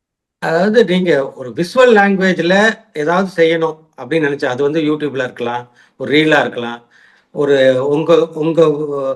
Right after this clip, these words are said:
துறை சார்ந்த, உங்க தொழில் சார்ந்த ஒண்ணா கூட இருக்கலாம்.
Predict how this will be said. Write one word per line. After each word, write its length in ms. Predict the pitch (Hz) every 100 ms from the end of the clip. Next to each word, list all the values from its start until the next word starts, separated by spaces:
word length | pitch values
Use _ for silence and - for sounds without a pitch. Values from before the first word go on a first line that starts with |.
| - _ _ -
துறை 220 | 190 214
சார்ந்த, 580 | 196 160 156 151 156 147
உங்க 160 | 143
தொழில் 320 | 139 160 190
சார்ந்த 420 | 185 165 151 147 156
ஒண்ணா 260 | 143 143
கூட 140 | 139 139
இருக்கலாம். 340 | 120 123 117